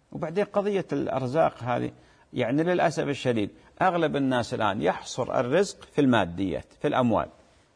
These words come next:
رزقه الله الإسلام وحرم غيره، رزقه الله الإيمان، يؤمن بالله واليوم الآخر وغيره يتمنون هذا الأمر، رزقه الله زوجة صالحة مثلك، رزقه الله ولدين، رزقه الله بيت،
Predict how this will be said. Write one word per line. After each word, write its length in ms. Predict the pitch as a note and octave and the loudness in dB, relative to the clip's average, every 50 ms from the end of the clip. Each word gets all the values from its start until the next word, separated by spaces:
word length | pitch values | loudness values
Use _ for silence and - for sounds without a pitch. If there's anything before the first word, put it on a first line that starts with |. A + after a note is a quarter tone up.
| _ _ _ _ _ _ _ - - | _ _ _ _ _ _ _ -4 -4
رزقه 640 | C3+ - - - - F3+ F#3 F3+ G#3+ G3+ - F#3 F#3 | -4 -2 -2 0 2 2 2 2 2 2 4 4 4
الله 180 | G3 G3+ F#3 | 6 6 4
الإسلام 580 | E3+ - - - - F#3+ F#3+ G3 F3 B2+ - - | 4 4 0 -2 0 0 2 2 2 0 -2 -6
وحرم 400 | - - - - D#3 D#3+ D3 C#3 | -10 -8 -2 0 2 4 4 4
غيره، 320 | C3 C#3+ C3+ A2+ F2+ D2+ - - _ _ _ _ _ _ _ _ _ _ _ _ _ _ _ _ _ _ _ _ _ _ _ _ _ _ _ - | 2 2 2 2 0 -2 -8 -12 _ _ _ _ _ _ _ _ _ _ _ _ _ _ _ _ _ _ _ _ _ _ _ _ _ _ _ 0
رزقه 420 | B2 C#3 D3 D3 F3+ E3+ - E3 E3 | 2 2 2 4 2 2 2 2 2
الله 160 | F3 F3 E3 | 4 4 4
الإيمان، 540 | D#3 A#2 D#3 D#3+ D#3 E3 F3 E3+ C#3 F2 B1 - _ _ _ _ _ _ - | 4 4 0 -2 0 0 0 0 0 -2 -6 -10 _ _ _ _ _ _ -2
يؤمن 360 | C#3+ D#3+ D#3+ D#3+ D#3 C#3 B2+ | -2 0 0 2 0 0 0
بالله 300 | A#2+ B2+ C3 C#3+ D3 C#3 | 0 0 0 2 2 2
واليوم 280 | C3+ C3 C3 C3 B2+ B2+ | 2 2 0 0 0 -2
الآخر 420 | A#2+ B2 D3 C#3+ B2 - B2 A2+ | 0 0 2 0 0 -2 -4 -6
وغيره 440 | A2+ A2 B2+ C#3+ D3 C#3+ C#3+ C3+ A#2 - - - _ _ _ _ - | -4 0 0 2 2 2 2 0 0 -4 -14 -20 _ _ _ _ -6
يتمنون 600 | B2 A#2 - C#3 C3+ C#3 C#3 D3 D#3 E3 D#3 C#3 | -6 -2 -2 0 0 0 0 0 2 2 2 2
هذا 220 | B2+ B2 A#2 A2+ | 2 2 2 0
الأمر، 360 | G#2+ F#2+ A2+ B2 A2+ F#2+ D#2+ D2+ - _ _ _ _ _ _ _ - - | 0 0 0 0 0 -2 -6 -8 -14 _ _ _ _ _ _ _ -2 -2
رزقه 420 | C#3 C#3 D3 F3+ F3 - F3+ D#3+ | 0 2 2 0 0 2 0 0
الله 200 | E3 E3+ E3 D#3 | 2 2 2 2
زوجة 280 | D3+ D#3 E3 D#3+ D3 D3 | 2 2 0 0 0 -2
صالحة 580 | C3 - D#3 D3+ D3+ C#3+ B2+ G#2+ F#2 G2 F2+ F#2+ - | 0 2 2 2 4 2 0 -2 -4 -8 -10 -6 -4
مثلك، 320 | D3+ D3 C3+ A#2+ G#2 F#2 - - - _ _ _ _ _ _ _ - | -2 -2 0 -2 -2 -4 -6 -10 -20 _ _ _ _ _ _ _ -4
رزقه 420 | - C3 C3 C#3+ E3+ D#3+ - E3 D#3 | -2 -2 0 0 0 0 2 2 0
الله 240 | D#3 D#3+ E3 D3+ | 2 2 0 0
ولدين، 640 | C#3 C#3+ C#3+ C#3+ C3+ B2 C3 D3 C#3+ C#3 A#2+ G2 C#2+ - - _ _ _ _ _ _ _ _ - - B2 | 2 0 0 0 0 2 2 2 4 2 2 0 -4 -8 -14 _ _ _ _ _ _ _ _ -8 -4 -4
رزقه 340 | B2+ C3+ D#3+ D#3 - D#3+ | -2 0 0 0 2 2
الله 200 | D#3+ D#3+ D#3+ D3 | 2 4 4 2
بيت، 480 | C3 C3 C#3+ D3 C#3+ C#3 A#2+ G2+ - | 2 2 2 2 2 2 0 -2 -6